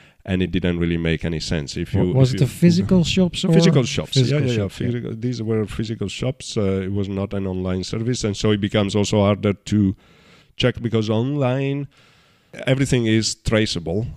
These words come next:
Speaker 1: and everything has a, leaves a mark. Also on the physical one, but then, uh,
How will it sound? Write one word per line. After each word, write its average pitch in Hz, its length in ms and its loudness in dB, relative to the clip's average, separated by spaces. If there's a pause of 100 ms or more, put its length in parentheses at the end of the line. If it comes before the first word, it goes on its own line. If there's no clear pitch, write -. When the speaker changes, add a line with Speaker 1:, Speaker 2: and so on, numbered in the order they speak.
(140)
Speaker 1:
and 90 180 -4
everything 92 460 -4
has 87 260 -4
a, 87 520 -4
leaves 90 400 -2
a 87 80 -2
mark. 87 520 -4
Also 120 320 2
on 117 200 2
the 110 60 2
physical 135 500 0
one, 135 500 0
but 92 240 -2
then, 95 580 0
uh, 92 240 -2